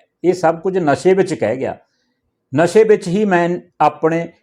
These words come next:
ਘਰਦਿਆਂ ਤੇ ਦੋਸ਼ ਲਗਾਏ ਸੀ, ਇਹ ਸਭ ਕੁਝ ਝੂਠ ਆ।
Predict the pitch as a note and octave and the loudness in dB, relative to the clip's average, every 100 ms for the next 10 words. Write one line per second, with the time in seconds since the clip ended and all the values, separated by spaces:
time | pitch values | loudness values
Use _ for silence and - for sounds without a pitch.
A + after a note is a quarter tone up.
0 | _ F3 D3 B2+ C3+ D#3+ C3+ A#2+ A#2 C3 | _ 2 2 2 0 0 0 0 -2 -4
1 | G#2+ G2+ G2+ - E3 D#3 E3+ F3 D3 C#3+ | -6 -4 -6 -6 -8 -2 0 2 0 0
2 | F3 E3 E3+ B2 D3+ | -4 -2 -6 -2 -2